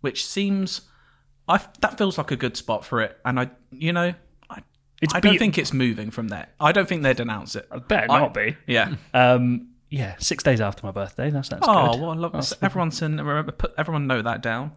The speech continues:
Speaker 2: Note,
Speaker 1: Um,
Speaker 2: yeah, absolutely. Please do send me
Speaker 1: Mm-hmm.
Speaker 2: special messages.
Speaker 1: We didn't really see much new of the game, but
Speaker 2: No, but they've officially confirmed that the flying bits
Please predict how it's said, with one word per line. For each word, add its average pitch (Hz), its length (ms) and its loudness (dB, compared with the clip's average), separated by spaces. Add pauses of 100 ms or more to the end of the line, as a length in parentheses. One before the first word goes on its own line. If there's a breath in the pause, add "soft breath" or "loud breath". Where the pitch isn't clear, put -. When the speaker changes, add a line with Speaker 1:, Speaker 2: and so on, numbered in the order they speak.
(120)
Speaker 2:
Note, 131 400 6
Speaker 1:
Um, - 80 -12
Speaker 2:
yeah, 110 220 4
absolutely. - 520 -2
Please 127 260 -2
do 113 140 -4
send 104 260 -4
me 110 240 -10 (140)
Speaker 1:
Mm-hmm. 156 220 2
Speaker 2:
special 151 260 4
messages. 120 360 0
Speaker 1:
We 220 80 4
didn't 262 160 4
really 185 140 0
see 175 200 0
much 143 480 0
new 131 180 0
of 110 100 -4
the 110 100 -4
game, 107 500 0 (600 loud breath)
but 139 200 8
Speaker 2:
No, 175 560 8
but 180 140 4
they've 151 200 6
officially 165 760 2
confirmed 143 680 4
that - 260 -4
the 131 80 -4
flying 131 640 4
bits - 580 -4